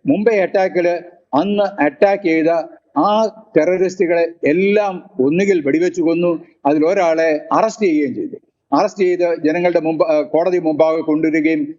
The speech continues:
ലോകത്തിന്റെ മുമ്പാകെ തെളിയിച്ചു കൊടുത്തു, ഇദ്ദേഹം പാകിസ്ഥാനിയാണ്, പാകിസ്ഥാനാണ് ഇദ്ദേഹത്തെ അയച്ചത് എന്ന് വളരെ വ്യക്തമായിട്ട് നമുക്ക് പറയാൻ പറ്റി. പക്ഷെ നിലയിൽ ഈ പഹൽഗാവിലെ ബൈസാരനിൽ എന്താണ് സംഭവിച്ചത്? അവിടെ നാല് പേര് വന്ന് ചെയ്തിട്ട് പോയി,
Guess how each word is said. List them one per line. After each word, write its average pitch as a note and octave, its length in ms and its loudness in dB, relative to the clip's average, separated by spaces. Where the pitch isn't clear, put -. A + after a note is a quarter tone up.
ലോകത്തിന്റെ F#3+ 520 0
മുമ്പാകെ D#3 460 0
തെളിയിച്ചു E3 440 -2
കൊടുത്തു, D3+ 480 -2
ഇദ്ദേഹം D#3+ 380 0
പാകിസ്ഥാനിയാണ്, D3+ 880 0
പാകിസ്ഥാനാണ് E3+ 640 0
ഇദ്ദേഹത്തെ D3+ 480 0
അയച്ചത് D#3+ 460 0
എന്ന് D3 140 0
വളരെ D#3 260 0
വ്യക്തമായിട്ട് F3+ 580 0
നമുക്ക് D3 240 -2
പറയാൻ C#3+ 320 0
പറ്റി. - 320 -6
പക്ഷെ D#3+ 180 2
നിലയിൽ D#3+ 560 0
ഈ D#3 200 0
പഹൽഗാവിലെ F3 520 2
ബൈസാരനിൽ E3 580 0
എന്താണ് D3+ 280 0
സംഭവിച്ചത്? C#3 600 0
അവിടെ D#3 440 -2
നാല് F3 260 0
പേര് F3 180 0
വന്ന് D#3 180 0
ചെയ്തിട്ട് D#3 420 0
പോയി, C#3 360 0